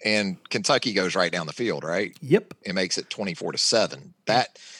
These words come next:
Speaker 1: those are the type of situations where you're looking at the head coach or the coaching situation and going, "Okay,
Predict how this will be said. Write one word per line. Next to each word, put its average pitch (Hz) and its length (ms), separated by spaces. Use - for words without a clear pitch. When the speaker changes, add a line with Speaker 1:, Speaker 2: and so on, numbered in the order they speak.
Speaker 1:
those 196 320
are 160 80
the 120 100
type 135 300
of 110 80
situations 107 840
where 107 100
you're 104 220
looking 107 320
at 98 160
the 87 60
head 98 240
coach 98 360
or - 40
the - 80
coaching 104 420
situation 87 640
and 87 80
going, 85 200
"Okay, 92 420